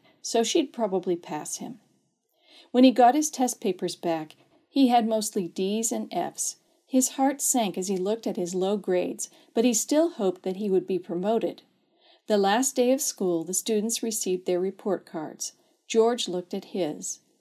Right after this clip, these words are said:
The grades were low, but he was still sure he had passed. Then he noticed the sentence at the bottom of his card.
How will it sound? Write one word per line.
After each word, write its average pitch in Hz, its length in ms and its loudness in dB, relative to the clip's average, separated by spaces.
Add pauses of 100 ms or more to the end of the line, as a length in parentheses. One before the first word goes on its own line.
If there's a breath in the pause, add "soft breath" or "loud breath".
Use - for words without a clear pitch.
(160)
The 220 80 0
grades 202 460 0
were 226 140 -2
low, 175 420 -2 (220)
but 233 140 4
he 240 120 2
was 226 160 2
still 262 240 0
sure 185 300 -2
he 175 180 -4
had 170 160 -4
passed. - 560 -8 (540)
Then 247 200 6
he 294 140 4
noticed 214 420 0
the 226 80 -6
sentence - 460 -4
at 190 140 -6
the 196 80 -4
bottom 175 340 -4
of 175 100 -8
his 202 160 -4
card. - 520 -8